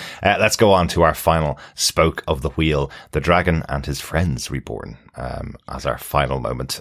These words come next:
uh, from the episode. We talked a little bit about bits and pieces of it, but it's good to kinda tie everything up together here.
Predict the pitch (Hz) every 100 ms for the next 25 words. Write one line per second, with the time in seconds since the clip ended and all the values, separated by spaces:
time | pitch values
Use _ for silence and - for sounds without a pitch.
0 | - 62 60 - - 64 65 - - 101
1 | 131 117 104 98 87 80 78 - 82 -
2 | 65 76 - 73 67 78 - - - 69
3 | 71 - 73 - - - 76 69 - -
4 | 76 73 71 71 67 69 - 69 71 71
5 | 67 62